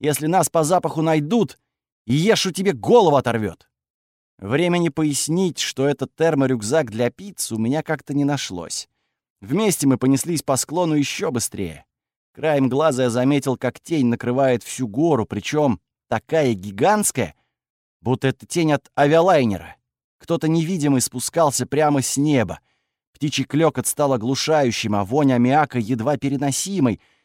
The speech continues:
Казалось, еще чуть-чуть и потеряешь сознание. «Быстрее,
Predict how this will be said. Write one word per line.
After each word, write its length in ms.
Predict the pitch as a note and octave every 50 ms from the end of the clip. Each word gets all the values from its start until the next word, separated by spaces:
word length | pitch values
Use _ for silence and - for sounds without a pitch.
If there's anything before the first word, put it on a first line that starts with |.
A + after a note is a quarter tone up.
| _ _ _
Казалось, 500 | - A#2+ B2+ C3 E3+ F3+ F3+ F3 D3+ B2+
еще 360 | C#3+ D#3+ D3 - - F#3 G3
чуть-чуть 640 | D3 - - F3+ F3+ C#3+ - - - - G3+ F#3+ -
и 40 | -
потеряешь 560 | - D3 A#2+ - D3+ D#3+ F3 F3 D#3+ C#3 -
сознание. 800 | - D#3+ D#3+ C#3 A#2+ C#3+ E3+ F3+ E3+ D#3 D3 C#3+ C#3 C3 A#2+ F#2 - _ _ _ _ _ _ _ _ _ _ -
«Быстрее, 720 | G#2 D#3+ E3 - - - A#3 B3+ B3+ B3+ B3+ A#3+ A#3 G#3+